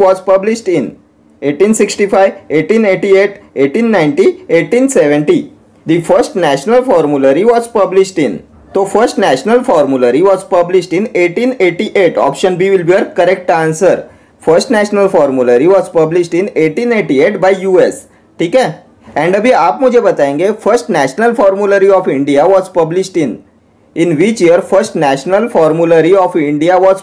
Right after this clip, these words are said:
published? तो first एनएफ़आई, first national formulary of India was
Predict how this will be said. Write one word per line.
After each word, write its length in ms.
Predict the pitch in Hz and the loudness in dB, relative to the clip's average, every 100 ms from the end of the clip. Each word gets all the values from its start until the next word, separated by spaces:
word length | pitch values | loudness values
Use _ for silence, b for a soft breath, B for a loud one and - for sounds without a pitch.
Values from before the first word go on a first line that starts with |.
| 190 | -2
published? 500 | 160 156 113 - - _ _ - | -2 -2 -4 -8 -20 _ _ -4
तो 100 | 175 160 | -2 0
first 300 | 185 254 - 175 | 0 0 -2 -2
एनएफ़आई, 500 | 170 202 202 160 208 233 | 2 0 0 0 0 0
first 280 | 220 233 185 | -2 -2 0
national 440 | 160 147 202 226 226 | -2 -2 -2 -2 0
formulary 520 | 175 180 180 180 185 | 0 0 2 4 4
of 180 | 170 165 | 2 0
India 340 | 143 135 131 175 | -2 0 2 2
was 180 | 196 | 0